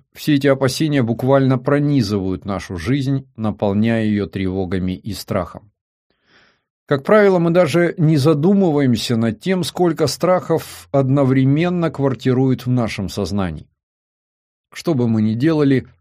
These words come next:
наши страхи сразу же тут как тут.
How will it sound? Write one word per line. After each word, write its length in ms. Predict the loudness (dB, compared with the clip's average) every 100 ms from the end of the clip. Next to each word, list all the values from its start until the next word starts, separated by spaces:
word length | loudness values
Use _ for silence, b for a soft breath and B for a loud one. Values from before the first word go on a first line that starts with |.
| _
наши 380 | -2 0 0 -4
страхи 600 | -6 -2 0 0 -4 -4 -8
сразу 460 | -6 -2 -2 -2
же 160 | -4 -6
тут 280 | -6 -10 -10
как 200 | -12 -12
тут. 300 | -12 -14